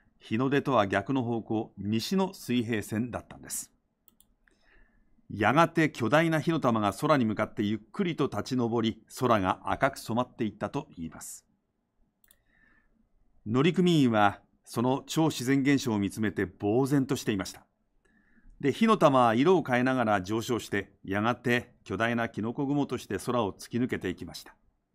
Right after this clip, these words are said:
最初の閃光から七、八分が経った時、ずしんと大きな爆音とともに、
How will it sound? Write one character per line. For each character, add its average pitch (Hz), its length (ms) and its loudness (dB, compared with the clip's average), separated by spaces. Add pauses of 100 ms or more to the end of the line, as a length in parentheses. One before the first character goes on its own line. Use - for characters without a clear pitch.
(1200)
最 190 200 4
初 214 120 4
の 190 60 4
閃 175 120 2
光 160 200 4
か 143 100 2
ら 139 220 2
七、 - 260 -2
八 170 160 2 (160)
分 151 180 2
が 139 100 2
経 143 120 -6
っ - 100 -8
た 117 100 0
時、 92 320 -10 (1500)
ず 95 160 -10
し 131 200 -4
ん 110 100 -2
と - 180 -12
大 120 220 2
き 117 100 -2
な 110 140 4
爆 92 300 -4
音 127 120 -2
と 127 100 -2
と 131 120 -4
も 120 80 0
に、 95 220 -2